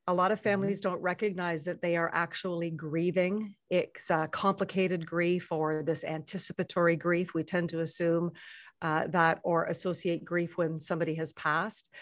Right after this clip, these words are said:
Speaker 1: That can also impact their ability to make the best decisions. When you've got neighbors or family saying, "What, what, what are you thinking putting him into a nursing home? You should be able to take care of him at home."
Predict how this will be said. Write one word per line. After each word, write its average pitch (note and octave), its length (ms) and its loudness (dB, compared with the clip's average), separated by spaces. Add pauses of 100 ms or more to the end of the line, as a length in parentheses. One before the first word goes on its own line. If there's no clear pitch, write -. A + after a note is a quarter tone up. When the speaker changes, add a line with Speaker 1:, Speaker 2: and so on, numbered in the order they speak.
(320)
Speaker 1:
That G3 280 4
can G#3+ 180 0
also F#3 500 0
impact E3 840 -2
their F3 160 0
ability E3+ 480 0
to D#3+ 80 0
make D#3 260 -4
the D#3+ 120 -4 (100)
best E3 460 -2
decisions. F3+ 800 -2 (640)
When F#3+ 160 6
you've F#3 180 6
got F#3 200 4
neighbors F#3+ 380 2
or F#3+ 80 0
family F3+ 420 0
saying, E3+ 580 0 (440)
"What, F3+ 260 2
what, G#3+ 360 2
what A3 140 4
are B3 40 2
you A#3 80 2
thinking G#3 380 -2
putting F3 300 -4
him E3+ 180 -4
into E3+ 280 -2
a D#3 100 2
nursing F3+ 680 0
home? D3+ 340 -2
You F3+ 160 2
should G3+ 360 4
be F3 160 4
able D3+ 100 2
to D#3+ 100 0
take - 260 -4
care D#3 240 -4
of D3+ 100 -8
him D3+ 160 -10
at - 80 -14
home." F3+ 480 2